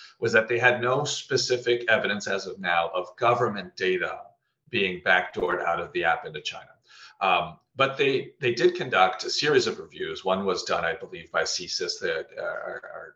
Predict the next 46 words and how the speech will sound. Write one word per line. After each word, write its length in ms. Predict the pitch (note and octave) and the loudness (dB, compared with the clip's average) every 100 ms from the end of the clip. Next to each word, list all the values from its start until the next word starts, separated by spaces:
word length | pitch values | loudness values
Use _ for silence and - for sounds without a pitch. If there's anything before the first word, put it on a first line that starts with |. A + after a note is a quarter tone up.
| _ - | _ -12
basically 300 | E2+ - E2+ | -12 -10 -8
our 60 | |
spy, 400 | - G#2+ E2+ - | -4 0 0 0
Can-, 260 | - - F#2 - | -8 -14 -14 -4
Canada's 480 | A2 F2+ E2 - - | 0 0 0 -2 -4
spy 320 | - G#2+ E2 | 2 4 4
agency. 520 | D#2+ - - - F3+ - - - | 2 -4 -6 -4 -4 -6 -12 0
Um, 260 | G2 F#2+ F#2+ | 4 4 2
and 100 | A#2+ | 0
another 260 | B2+ D3+ | 2 2
one 120 | C#3+ A#2+ | 4 2
was 100 | A2+ | 2
done 160 | A2+ | 2
by 140 | G#2 G2 | 4 2
the, 180 | F#2+ - | 0 0
um, 340 | F2+ F2 F2 | 2 2 0
federal 240 | - G#2+ F#2+ | 0 2 4
government's 320 | F#2 F2 - | 2 0 -2
chief 260 | - F2+ | -4 -4
information 460 | F2 - F2 F2+ F2 | -8 -8 -4 -4 -4
officer. 480 | D#2 - - - - - - | -6 -6 -10 -10 -12 -16 -2
And 260 | G#2 G#2+ - _ _ A2+ | -2 -2 -8 _ _ 2
those 220 | A#2+ C#3+ | 4 4
are 60 | |
two 140 | D3 - | 0 0
reports 380 | B2+ A#2+ A#2+ A#2 | 2 2 2 2
we 80 | |
have 80 | G#2+ | 2
not 220 | G2 A2 | 2 2
seen. 440 | - - - A2 - _ - _ - | 0 -2 -4 -10 -14 _ -20 _ 4
But 360 | G#2+ G#2+ - - | 4 4 -2 -2
what 400 | A2 F#2+ - - - - | 2 4 2 -8 -20 -12
this, 300 | G#2+ G2 - | -6 -4 -6
the 120 | - B2 | -8 -2
government 400 | A2+ G#2+ F#2+ - | 0 0 -2 -2
says 440 | - A#2 A2 - - _ | 2 4 4 2 -10 _
is 120 | B2+ | -4
contained 380 | - G#2+ D3+ E3+ | -2 0 2 4
in 60 | A#2+ | 4
those 220 | G#2 G2 | 2 0
reports 580 | F#2+ - F#2+ F2+ - _ - | -2 2 4 4 -4 _ -4
is 520 | C#3+ C#3 B2+ - - - - | 2 4 4 0 -4 -16 -2
enough 380 | A2 B2+ - - | 2 4 4 2
concern 400 | G#2+ G#2+ A#2 G2 | -2 2 2 2
to 140 | F2+ - | -2 0
justify 920 | - A#2 - B2 - G2 E2+ D#2+ | 4 6 4 -2 -2 2 2 2